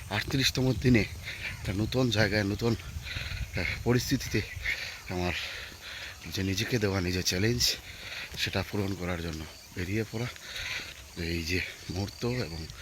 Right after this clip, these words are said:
বের পর আমার যে পজিটিভ ভাইবসটা আমি পাচ্ছি, সেটা অত্যন্ত আমাকে, আহ, ঊর্জা দিচ্ছে, আমাকে,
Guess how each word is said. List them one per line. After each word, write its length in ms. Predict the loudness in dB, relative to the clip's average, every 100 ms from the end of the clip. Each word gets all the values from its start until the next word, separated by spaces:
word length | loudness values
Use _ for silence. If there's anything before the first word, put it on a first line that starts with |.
| -10 -10 -10 -10 -8
বের 200 | 0 0 0 -6 -10 -8 -8 -4
পর 300 | 0 4 4 2 -4 -6
আমার 200 | -4 -4
যে 100 | -4 -2
পজিটিভ 360 | 0 0 2 0 -2 -8 -12 -14 -14 -12 -12 -12 -14 -16 -16 -16 -8 -4 -2 0 0 -2 -6 -2
ভাইবসটা 380 | 4 4 6 4
আমি 120 | 2
পাচ্ছি, 420 | 2 -2 2 4 2 -2 -8 -6 -4 -4 -6 -4
সেটা 220 | 0 0 0 -4 -6 -8
অত্যন্ত 500 | -8 0 2 2 0 -4 -8
আমাকে, 280 | -4 -4 -2
আহ, 1500 | -2 -2 -4 -2 -2 -4 -6 -8 -6 -2 -2 -2 -6 -8 -4
ঊর্জা 260 | 0 4 4
দিচ্ছে, 400 | 2 2 0 0 -10 -8 -4 -4 -2 -4
আমাকে, 400 | -4 -6 -6 -4